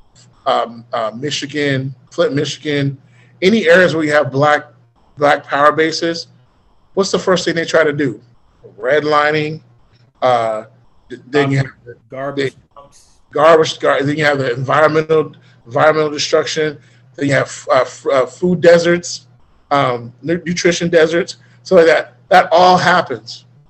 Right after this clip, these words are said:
Speaker 1: right? And it, this has been a play. We, we always know they don't have no new plays.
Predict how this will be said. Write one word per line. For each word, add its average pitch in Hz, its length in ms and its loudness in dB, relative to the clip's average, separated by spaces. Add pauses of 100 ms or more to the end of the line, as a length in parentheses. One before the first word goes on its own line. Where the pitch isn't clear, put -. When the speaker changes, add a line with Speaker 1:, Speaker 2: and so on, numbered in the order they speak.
(140)
Speaker 1:
right? 143 340 -2 (460)
And 170 100 4
it, 175 180 2
this 202 120 2
has 208 100 -4
been 196 160 2
a 175 40 0
play. 180 360 0
We, 170 300 -6
we 170 180 -6
always 185 340 6
know 143 380 2 (220)
they 151 100 4
don't 196 220 4
have 175 300 4
no 147 80 0
new 143 200 2
plays. 127 520 0